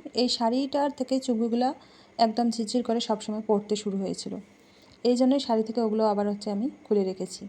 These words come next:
তারপর বাইরে বের হয়ে লেবু গাছের ফুলগুলো দেখতে খুব ভালো লাগছিল। এগুলো হচ্ছে বৃষ্টিতে ভেজে গেছে, তখন অনেক বৃষ্টি আসে, ঘন ঘন বৃষ্টি আসে। তারপর বৃষ্টি শেষে আমি ভা-, ঠিক করলাম একটু বাইরে ঘুরতে যাব।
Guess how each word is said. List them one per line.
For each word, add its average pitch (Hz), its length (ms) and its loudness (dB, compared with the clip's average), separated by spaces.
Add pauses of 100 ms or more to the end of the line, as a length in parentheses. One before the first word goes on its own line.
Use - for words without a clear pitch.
(1080)
তারপর 262 280 2
বাইরে 233 340 4
বের 220 260 0
হয়ে 214 280 -2 (200)
লেবু 233 240 2
গাছের 254 280 2 (100)
ফুলগুলো 233 260 2
দেখতে 226 240 -4
খুব 220 180 -2
ভালো 202 180 0
লাগছিল। 196 440 -4 (520)
এগুলো 247 260 4
হচ্ছে 269 420 2
বৃষ্টিতে 220 420 0
ভেজে 208 320 0
গেছে, 214 340 -4 (580)
তখন 226 500 0 (200)
অনেক 233 340 2
বৃষ্টি 220 300 0
আসে, 214 160 -4
ঘন 202 260 0
ঘন 208 200 -2
বৃষ্টি 196 340 -2
আসে। 185 200 -6 (540)
তারপর 254 260 4
বৃষ্টি 247 360 0
শেষে 262 380 -2
আমি 220 200 -2 (140)
ভা-, 220 80 -2 (180)
ঠিক 240 140 -2
করলাম 226 280 2
একটু 226 180 -2
বাইরে 202 280 0
ঘুরতে 190 300 -6
যাব। 190 260 -8